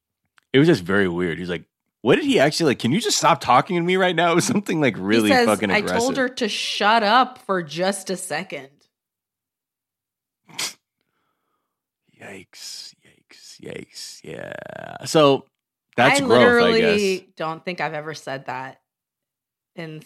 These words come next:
Speaker 1: "Can you shut up for just, like,
Speaker 2: seventeen years of
Speaker 1: one
Speaker 2: a
Speaker 1: second?"
Speaker 2: relationship.
Speaker 1: If I did, I, yeah, if I
Speaker 2: I've
Speaker 1: did, I
Speaker 2: said
Speaker 1: was
Speaker 2: other
Speaker 1: twelve.
Speaker 2: fucked up stuff, but not, "Can you shut up for just a second?"
Speaker 1: Oh, I just say, I've said worse than that. I just not,
Speaker 2: Yeah,
Speaker 1: I haven't said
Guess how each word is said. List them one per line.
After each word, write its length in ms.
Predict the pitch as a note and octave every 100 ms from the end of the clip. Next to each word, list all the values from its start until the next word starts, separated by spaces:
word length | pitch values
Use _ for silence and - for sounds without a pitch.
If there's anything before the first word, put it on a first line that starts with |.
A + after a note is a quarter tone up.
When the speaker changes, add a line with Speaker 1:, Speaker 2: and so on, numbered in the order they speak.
| _ _ _
Speaker 1:
"Can 120 | -
you 40 | -
shut 200 | C#3+ A3
up 60 | A3
for 80 |
just, 120 | A#3+ C4
like, 100 | E3+
Speaker 2:
seventeen 60 | G2+
years 80 |
of 60 | G#2
Speaker 1:
one 140 | A#2+
Speaker 2:
a 40 | C3+
Speaker 1:
second?" 460 | - A#2 B2 D#3
Speaker 2:
relationship. 460 | D#3+ E3 - C3 -
Speaker 1:
If 160 | C3 C3+
I 100 | D3+
did, 280 | G2+ A2+ B2
I, 160 | G#2 -
yeah, 220 | A#2 F#2+ -
if 140 | B2
I 60 | C3
Speaker 2:
I've 60 |
Speaker 1:
did, 140 | A#3+ -
I 40 |
Speaker 2:
said 60 | -
Speaker 1:
was 100 | G3+
Speaker 2:
other 200 | A3+ D4
Speaker 1:
twelve. 220 | G#3 G3+
Speaker 2:
fucked 200 | F#3+ -
up 160 | E3 D#3
stuff, 360 | - E3 D3+
but 160 | - E3
not, 380 | G#3+ A#3 A#3 A#3
"Can 160 | G#3
you 120 | G3+ G#3+
shut 360 | - F3+ E3
up 200 | E3+ E3+
for 120 | F3
just 380 | E3 D#3+ D3+ -
a 80 | D3
second?" 520 | - C#3 D3+ A#2+ C#3+
Speaker 1:
Oh, 100 | G#2
I 140 | G#2 C3+
just 180 | C3 A2+
say, 100 | A2+
I've 180 | G#2
said 140 | F#2+ E2+
worse 420 | D2+ F2 D#2+ -
than 140 | F2+
that. 120 | E2 D#2
I 80 |
just 120 | G2+ F#2+
not, 120 | G2
Speaker 2:
Yeah, 140 | G3 A#2+
Speaker 1:
I 40 |
haven't 160 | B2+
said 80 | A#2+